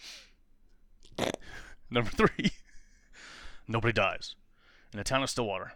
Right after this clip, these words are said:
that's not just a promise. It's a threat. Join superstar writer Chip Zdarsky and Ramon Perez as they dive into a world of horror and intrigue in this new ongoing Skybound series.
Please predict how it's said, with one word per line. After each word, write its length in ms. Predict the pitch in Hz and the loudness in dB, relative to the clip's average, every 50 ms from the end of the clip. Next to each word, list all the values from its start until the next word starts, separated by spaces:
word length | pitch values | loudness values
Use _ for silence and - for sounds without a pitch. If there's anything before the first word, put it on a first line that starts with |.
| - | -10
that's 180 | - - - - | -10 -10 -8 0
not 180 | 110 107 92 - | 0 0 0 0
just 120 | - - | -4 -12
a 60 | - | -10
promise. 400 | - - 101 - - - - - - - - - | -8 -8 -6 -6 -8 -10 -10 -12 -16 -18 -12 -10
It's 140 | - - - | -10 -10 -10
a 40 | |
threat. 380 | - - - 117 - - - - - - - - - _ - _ _ - - - - - - | -8 -2 -2 -2 -2 -2 -10 -16 -16 -18 -20 -20 -20 _ -20 _ _ -20 -20 -20 -20 -10 -4
Join 200 | - 104 101 95 | -2 -2 0 0
superstar 360 | - 135 - 123 - 131 131 147 | -4 -6 -6 0 2 2 6 6
writer 180 | 185 143 92 | 6 6 4
Chip 140 | 90 - 113 | 2 -4 -6
Zdarsky 520 | 110 120 147 143 - - - 98 101 101 104 | -2 2 2 2 2 0 -6 -6 -4 -4 -4
and 140 | 101 98 - - - - - - - - - - - - | -4 -6 -10 -14 -16 -20 -20 -20 -20 -20 -20 -20 -12 -6
Ramon 300 | 110 107 117 131 139 131 | -4 -2 0 0 0 0
Perez 320 | - 156 135 117 104 101 | 0 2 2 2 2 2
as 80 | 104 90 | -4 -10
they 80 | 98 92 | -10 -2
dive 320 | - 117 113 104 101 92 | 2 4 4 4 2 0
into 160 | 95 95 104 | -6 -10 -10
a 60 | 95 | -8
world 200 | 101 110 123 127 123 | -2 0 0 0 2
of 40 | 104 | 2
horror 220 | 110 101 98 98 | 0 0 0 -2
and 100 | 95 104 | -4 -4
intrigue 380 | 107 104 - 101 - - - - | -6 -6 -6 -8 -10 -12 -14 -18
in 80 | - 101 | -16 -14
this 160 | 95 - - | -14 -6 -4
new 140 | 110 117 110 | -2 -2 -2
ongoing 400 | 104 104 107 98 104 104 104 - | -2 -4 -4 -2 -2 -2 -2 -2
Skybound 380 | - - 107 101 101 104 98 | 2 4 4 4 4 2 0
series. 340 | - - - - - - | -2 -6 -8 -12 -14 -18